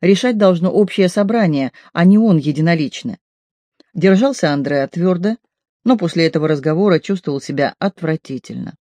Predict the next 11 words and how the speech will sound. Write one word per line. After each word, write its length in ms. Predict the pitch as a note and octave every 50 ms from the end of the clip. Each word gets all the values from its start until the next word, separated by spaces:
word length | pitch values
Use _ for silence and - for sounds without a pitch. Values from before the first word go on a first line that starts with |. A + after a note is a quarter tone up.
| _ _ _ _ _ _ _ _ _ _ _ _
А 140 | - E3+ E3+
на 160 | F3 F#3 G3+
утро, 400 | B3 D4+ D4+ - - D3+ C#3 - - _ _ _ _ _ _ _ -
в 80 | C3
день 220 | C#3 D3+ F3+ E3+ D#3+
открытия 460 | D#3 - - E3 D#3+ D3+ - D3+ D3+
сессии 380 | C#3+ - E3+ D#3+ - - - D3+
Академии 520 | D3+ - - D3+ C3+ C#3+ D3 C3+ C#3+ C#3+
наук, 320 | C#3+ D3+ F#3+ A#3 B3 -
отправился 520 | - E3 - - - B3+ B3 A3 F#3 - D#3+
пешком 460 | - D#3 - - - D#3+ D3+ D3 C#3+